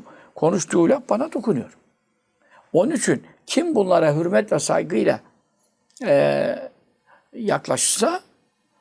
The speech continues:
benim ha-, onlardaki saygınlığım beni korumuş olur. Bana laf getirmemiş olur yani. Bunu yapanı da hafizahullah, Allah da onu muhafaza eder. Onun için Allah beni muhafaza ediyor bugüne kadar. Çünkü sahabe-i kiram hakkında hep muhafazacı oldu.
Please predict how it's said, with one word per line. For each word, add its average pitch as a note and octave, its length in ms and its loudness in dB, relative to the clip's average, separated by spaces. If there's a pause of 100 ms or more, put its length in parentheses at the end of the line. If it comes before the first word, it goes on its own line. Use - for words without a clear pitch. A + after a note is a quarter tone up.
(140)
benim G3 220 0
ha-, D#3+ 300 0
onlardaki D#3+ 600 -2
saygınlığım D#3+ 600 -2
beni B3 160 -2
korumuş C#4+ 340 -6
olur. E3+ 200 -4
Bana D3+ 140 0
laf G3 240 0
getirmemiş G#3+ 520 -2
olur G#2+ 160 -10
yani. - 220 -14 (460)
Bunu A#3 160 6
yapanı D3+ 440 0
da - 180 0 (160)
hafizahullah, D3+ 720 -2
Allah E3 440 2
da F3 60 -4
onu F3 140 -2
muhafaza D3+ 500 -2
eder. - 180 -14 (500)
Onun G3+ 140 -2
için E3+ 120 -4
Allah E3+ 300 4
beni D#3+ 140 -2
muhafaza C#3+ 460 -2
ediyor - 260 -12
bugüne - 220 -14
kadar. - 280 -20 (300)
Çünkü - 360 -6
sahabe-i A3 420 -6
kiram D3 280 -10
hakkında C#4+ 520 -8 (240)
hep B3 240 -2
muhafazacı D#3 600 -4
oldu. - 200 -16